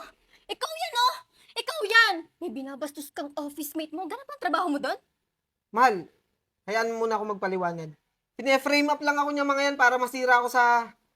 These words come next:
Speaker 2: office at saka sa'yo. Maniwala ka naman sa akin.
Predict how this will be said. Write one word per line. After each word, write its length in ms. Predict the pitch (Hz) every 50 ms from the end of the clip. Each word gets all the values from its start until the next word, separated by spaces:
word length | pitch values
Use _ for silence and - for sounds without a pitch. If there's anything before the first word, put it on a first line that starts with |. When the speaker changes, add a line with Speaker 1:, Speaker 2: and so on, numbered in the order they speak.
| _ _ _ -
Speaker 2:
office 380 | - 240 247 240 269 254 247
at 80 | 254 240
saka 400 | - 254 233 240 240 233 - -
sa'yo. 540 | - - - 269 285 294 294 277 240 208 175 _ _ _ _ _ _ _ _ _ _ _ _ -
Maniwala 340 | 277 311 339 349 349 339 339
ka 80 | 330
naman 160 | 330 330 330 302
sa 160 | 294 285 269
akin. 300 | 285 302 294 277 262